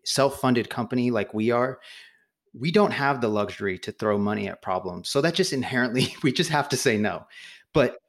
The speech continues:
it, it's liberating, and it's really the only way to, to really focus. That, that's the, that's,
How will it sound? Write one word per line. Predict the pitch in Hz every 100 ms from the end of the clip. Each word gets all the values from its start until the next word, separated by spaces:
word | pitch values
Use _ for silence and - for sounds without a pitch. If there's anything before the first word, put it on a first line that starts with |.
| -
it, | 139 127 - _ _
it's | 160 135 -
liberating, | 131 139 139 127 113 107 -
and | 123 110
it's | 107 - -
really | 107 123 139 123
the | 104 107
only | 113 117 117 107
way | 107 104
to, | 98 - 104 92 -
to | 107
really | 98 113 107 92 - _ _ _
focus. | - - 120 - - - -
That, | 110 110
that's | 127 -
the, | 139 123 -
that's, | 131 131